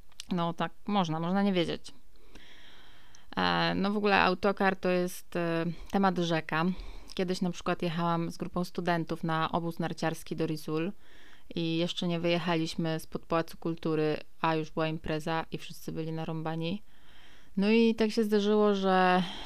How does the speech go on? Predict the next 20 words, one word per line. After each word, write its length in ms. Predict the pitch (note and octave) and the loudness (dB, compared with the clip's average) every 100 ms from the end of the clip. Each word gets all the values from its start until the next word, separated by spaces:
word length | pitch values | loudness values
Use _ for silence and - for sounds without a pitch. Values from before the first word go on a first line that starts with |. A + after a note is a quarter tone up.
| - - | -8 -4
ktoś 240 | - F#3 | -2 0
po 140 | - | -2
paru 220 | F#3 F3+ F3+ | 0 0 2
godzinach 640 | E3+ E3+ E3 D#3+ E3 - | -2 -2 -2 0 -2 -6
zwymiotował 840 | - F3 F3+ F3+ F3+ D#3+ D3+ D#3 - | -6 -2 -2 0 0 0 0 -2 -8
w 380 | - E3+ E3+ - G#3+ | -8 -6 -4 -4 -4
toalecie 460 | A#3 B3+ F3+ E3+ D#3 | -2 0 0 0 -6
autokarowej. 680 | - - D#3 D#3+ E3 E3+ G#3+ - - - - - - - | -6 -6 -6 -4 -2 -2 -2 -6 -12 -12 -12 -12 -12 -4
No 120 | F#3+ F#3 | 0 2
ale, 240 | F#3+ F#3+ - | 4 2 -2
mm, 460 | - G3 F3 E3+ E3+ - - | -4 -2 -2 -2 -2 -6 -10
coś 180 | F#3 - | -8 -6
mu 80 | |
się 100 | F#3 | -6
pomyliło 560 | F#3 F3+ F3+ F3+ G3 F#3 | -4 -2 0 2 2 2
i, 140 | E3+ | 2
no, 300 | E3 - E3+ | -2 -2 -2
nie 140 | F3 F3+ | -2 0
trafił 360 | F#3+ G3 G3+ | 2 2 0
do 240 | F3+ E3 | -4 -4